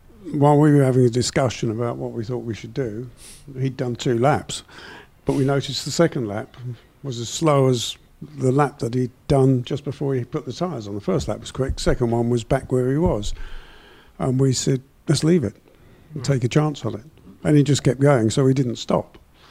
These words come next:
Speaker 1: And, um, he ended up being third. But it was a good drive, a very good drive.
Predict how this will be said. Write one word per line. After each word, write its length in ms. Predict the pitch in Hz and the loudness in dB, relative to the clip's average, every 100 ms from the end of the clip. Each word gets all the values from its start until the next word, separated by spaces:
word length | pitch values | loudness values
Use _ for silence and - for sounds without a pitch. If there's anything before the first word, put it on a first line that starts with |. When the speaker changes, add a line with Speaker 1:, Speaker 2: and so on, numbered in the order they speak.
| - - - - | -20 -20 -20 -6
Speaker 1:
And, 600 | 131 127 127 123 123 123 | 0 4 4 2 0 2
um, 600 | 135 135 131 131 143 - _ _ _ _ | 4 4 4 0 -2 -8 _ _ _ _
he 100 | 160 131 | 2 2
ended 220 | 127 127 | 2 0
up 100 | 135 | -4
being 180 | 139 127 | -4 -4
third. 280 | 156 123 - _ _ _ | -6 -8 -12 _ _ _
But 160 | 156 143 | 0 4
it 80 | 160 | 4
was 140 | 139 | 4
a 20 | |
good 160 | 156 147 | 4 4
drive, 420 | 196 185 90 - - - - | 4 2 -2 -12 -20 -20 -18
a 40 | 131 | -8
very 200 | 151 139 | -6 -4
good 160 | 120 | -8
drive. 320 | - 101 98 | -12 -14 -14